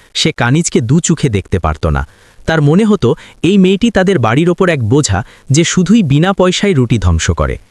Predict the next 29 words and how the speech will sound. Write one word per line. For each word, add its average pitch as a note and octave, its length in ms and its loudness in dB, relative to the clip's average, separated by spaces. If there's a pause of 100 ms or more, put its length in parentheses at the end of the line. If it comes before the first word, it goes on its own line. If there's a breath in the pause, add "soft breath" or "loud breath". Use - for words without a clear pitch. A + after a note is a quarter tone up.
(380 soft breath)
ফজরের F#3 520 0
আজানের E3+ 460 2
সাথে - 340 -2
সাথেই G#3+ 360 -2
কানিজের D3+ 480 0
জীবনের C3+ 360 0
সংগ্রাম A2+ 480 0
শুরু A2 280 0
হয়ে E2 180 2
যেত। D2+ 260 -2 (580 soft breath)
তখনও G#3 360 0
সূর্য F3+ 340 0
ওঠেনি, F#2 440 0 (340 soft breath)
অথচ D#3 300 0
সালমার E3+ 500 2
কর্কশ C#3 520 0
গলার D3+ 280 2
আওয়াজ A2+ 380 0 (280 loud breath)
পুরো G#3+ 240 2
বাড়িতে D3+ 420 0
গমগম A#2 440 2
করতে F#2 300 -2
থাকত। - 340 -6 (640 soft breath)
"আরে C#3+ 220 0
ও F#3+ 80 4
কানিজ, F#3 440 0 (280 soft breath)
এখনও F#3 340 0
ঘুমাচ্ছিস G#3+ 520 0
মহারানী? A3+ 460 2